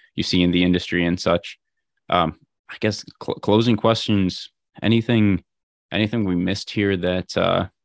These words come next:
you were hoping to talk about, or if, if not anything, you're hoping someone listening, um, takes away from the conversation? And, and also, I guess, feel free. I know you guys have your Emerging Tech Brew event coming up, uh, here, here soon. If you wanna, you wanna pitch that, and I can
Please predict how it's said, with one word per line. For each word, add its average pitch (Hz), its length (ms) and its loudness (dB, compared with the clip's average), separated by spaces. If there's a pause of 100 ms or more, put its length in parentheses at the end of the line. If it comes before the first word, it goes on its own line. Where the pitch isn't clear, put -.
(840)
you 95 80 0
were 92 80 2
hoping 92 220 0
to 90 60 -2
talk 92 180 0
about, 90 180 2
or 90 220 0
if, - 220 -4
if - 160 -12
not 90 160 0
anything, 92 480 -2
you're 90 220 0 (440)
hoping 104 360 4
someone 92 560 0
listening, 90 560 0 (100)
um, 87 260 -2
takes 90 220 -2
away 90 140 4
from 87 140 -4
the 85 40 -2
conversation? 87 600 -2
And, 87 140 -6 (360)
and 104 80 2
also, 98 180 2
I 92 60 4
guess, 87 160 0
feel 92 180 0
free. 90 180 0
I 87 140 2
know 87 100 0
you 87 80 -2
guys 90 180 -2
have 87 160 -2
your 90 240 -2
Emerging 90 360 -4
Tech 87 240 -4
Brew 87 300 -2 (160)
event 92 340 0
coming 87 280 0
up, 90 240 -2
uh, 90 260 2 (720)
here, 98 160 2
here 95 180 2
soon. 92 240 0
If 90 100 -4
you 90 60 0
wanna, 90 300 0
you 92 120 -2
wanna 90 140 0
pitch - 260 -4
that, 90 160 0
and 87 120 -4
I 87 60 -4
can 87 220 -6